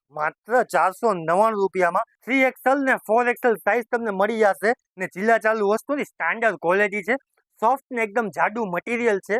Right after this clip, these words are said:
ગમતું હોય ને એ શોર્ટ સ્ક્રીન ફોટો પાડી લ્યો ને અમારા WhatsApp-માં મોકલી દો. તમને ઓનલાઈન તમારા ઘરે બેઠા મળી જશે. જોઈ લો, બધી મસ્ત પ્રિન્ટો છે. માત્ર ચારસો નવ્વાણું રૂપિયામાં બે જ સાઇઝ, થ્રી એક્સએલ ને ફોર એક્સએલ. ઘણો બધો કલેક્શન છે.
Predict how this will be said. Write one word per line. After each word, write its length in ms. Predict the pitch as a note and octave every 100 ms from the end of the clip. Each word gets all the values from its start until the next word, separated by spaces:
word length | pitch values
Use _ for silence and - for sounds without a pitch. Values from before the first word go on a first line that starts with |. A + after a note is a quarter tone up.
| -
ગમતું 320 | F#3+ A#3 C#4+
હોય 160 | C#4+ C#4+
ને 120 | B3 _ -
એ 60 |
શોર્ટ 260 | F3+ G3 G3+
સ્ક્રીન 260 | - A#3+ G#3
ફોટો 260 | G3+ A3 C#4
પાડી 280 | A#3 A3 G#3
લ્યો 220 | G3 A#3+ - _
ને 80 | F3+
અમારા 260 | E3+ G3 A#3
WhatsApp-માં 580 | F#3+ G#3 A#3+ A3+ A3+
મોકલી 260 | G3+ A3 C4
દો. 100 | C4+
તમને 200 | B3+ B3 F#3+
ઓનલાઈન 320 | A3+ B3+ C4 B3
તમારા 360 | C4 A#3+ C4 D4 _ _ _
ઘરે 200 | E3+ G#3+
બેઠા 280 | A3 A3+ A#3
મળી 300 | F3+ F#3+ A#3
જશે. 280 | G3+ F3 C#3
જોઈ 240 | C#3 D#3
લો, 60 | C#3+
બધી 240 | G3+ - B3
મસ્ત 300 | F#3 A#3 -
પ્રિન્ટો 420 | C4 A#3+ B3 A#3+ A3+
છે. 160 | C4 C#4 _ _ _
માત્ર 400 | D#3 F#3+ - C4
ચારસો 460 | G3 G3+ G3+ A3 B3
નવ્વાણું 360 | F#3+ F#3+ B3+ A#3+
રૂપિયામાં 440 | G#3+ G#3+ G#3 C#4+ -
બે 220 | F3+ C4+
જ 80 | C4+
સાઇઝ, 360 | A3+ C4 A#3 F3 - -
થ્રી 180 | C4+
એક્સએલ 380 | C#4+ C4+ - C4+
ને 160 | D4 C4
ફોર 320 | - B3 C4+
એક્સએલ. 320 | B3+ - C#4 D4+ _ _ C3+ B2+
ઘણો 260 | F3 B3
બધો 200 | B3 B3
કલેક્શન 520 | A3+ G3 B3 - A#3 G3+
છે. 180 | E3